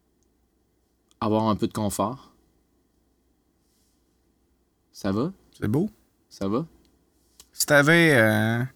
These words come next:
Speaker 2: un conseil à donner à n'importe qui qui veut se lancer en création ou qui a, qui a le besoin de créer comme tu l'as ou comme n'importe qui qu'on en reçoit ici, t'as,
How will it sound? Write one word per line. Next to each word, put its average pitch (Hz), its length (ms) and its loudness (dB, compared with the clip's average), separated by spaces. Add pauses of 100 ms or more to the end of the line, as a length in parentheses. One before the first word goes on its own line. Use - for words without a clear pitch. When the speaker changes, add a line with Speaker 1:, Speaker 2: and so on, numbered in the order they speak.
(880)
Speaker 2:
un 117 160 4
conseil 135 560 2
à 117 60 6
donner 123 580 4
à 110 380 -2 (200)
n'importe 131 440 0
qui 135 180 -4
qui 135 120 -4
veut 123 160 2
se 135 120 0
lancer 120 240 0
en 127 100 0
création 123 600 0
ou 120 180 -2
qui - 140 -4
a, 113 80 2 (180)
qui 123 80 0
a 117 60 2
le 117 60 2
besoin 117 340 2
de 131 60 -4
créer 120 360 0
comme 113 200 -2
tu 110 340 0
l'as 117 160 2
ou 120 160 0
comme 87 400 -6
n'importe 120 360 -4
qui - 140 -12
qu'on 120 160 -2
en 110 60 2
reçoit 117 240 -2
ici, - 320 -2
t'as, 117 160 -6